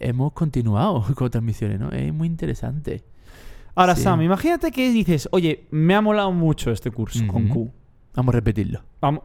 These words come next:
Speaker 1: <laughs> Digo, pues, lo haces
Speaker 2: Vamos
Speaker 1: tú.
Speaker 2: a re-, a rebobinar.
Speaker 1: Bueno.
Speaker 2: Me ha molado mucho.
Speaker 1: Sí.
Speaker 2: Muy bien. Pero claro, hay gente que dirá, "¿Y ahora qué?
Speaker 1: ¿Ahora qué?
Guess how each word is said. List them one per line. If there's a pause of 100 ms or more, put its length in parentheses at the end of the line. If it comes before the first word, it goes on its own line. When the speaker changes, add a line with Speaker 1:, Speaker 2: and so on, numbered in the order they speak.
(120)
Speaker 1:
<laughs>
Digo,
pues, (140)
lo
haces
Speaker 2:
Vamos
Speaker 1:
tú. (160)
Speaker 2:
a
re-,
a
rebobinar. (360)
Speaker 1:
Bueno. (340)
Speaker 2:
Me
ha
molado
mucho.
Speaker 1:
Sí. (500)
Speaker 2:
Muy
bien. (500)
Pero
claro,
hay
gente
que
dirá, (140)
"¿Y
ahora
qué? (340)
Speaker 1:
¿Ahora
qué?